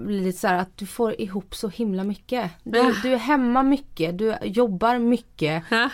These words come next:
Speaker 1: d-, du tränar mycket. Det är mycket av allt.
Speaker 2: Ja, ja, ja, ja.
Speaker 1: Kan du känna det själv också? Eller har du någon tid när du bara,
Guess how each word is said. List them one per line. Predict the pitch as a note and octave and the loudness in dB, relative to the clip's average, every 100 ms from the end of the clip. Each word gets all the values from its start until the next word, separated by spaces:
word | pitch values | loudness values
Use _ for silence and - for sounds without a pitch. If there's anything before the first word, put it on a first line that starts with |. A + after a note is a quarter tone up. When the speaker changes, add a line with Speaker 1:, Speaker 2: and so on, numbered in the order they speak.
| - | -6
Speaker 1:
d-, | - - | -14 -6
du | A3 G3+ G3 A3+ | -6 -4 -4 -6
tränar | - B3+ G#3+ A#3+ | -2 -2 2 2
mycket. | C4 - - | 2 0 -2
Det | A#3 A#3 | 0 2
är | |
mycket | A3+ B3+ - - A3 G#3+ | 4 4 2 0 0 2
av | A3+ | 2
allt. | D4+ C#4 D3+ - - - | 2 0 -2 -10 -20 -4
Speaker 2:
Ja, | B3+ C4+ | 2 4
ja, | C#4+ C4+ | 4 2
ja, | C#4 C#4 F#3+ - | 2 2 0 0
ja. | G#3+ | 2
Speaker 1:
Kan | G#3+ A3+ | 4 4
du | A#3+ | 2
känna | B3+ A#3 | 2 2
det | C#4+ A3+ | 0 0
själv | - G#3 G3+ | 0 -2 -2
också? | G3 - | -6 -2
Eller | C4+ A3 G#3 G#3 G3+ | -2 0 -2 -2 -4
har | G#3 A#3+ | 2 2
du | A#3 | 4
någon | A#3+ C4 F4 | 4 6 6
tid | D4+ A3 | 4 0
när | G3+ F#3+ | 0 -2
du | G3+ | -2
bara, | F#3+ G3+ F#3+ F#3 F3+ F#3 | -2 0 2 0 -2 -4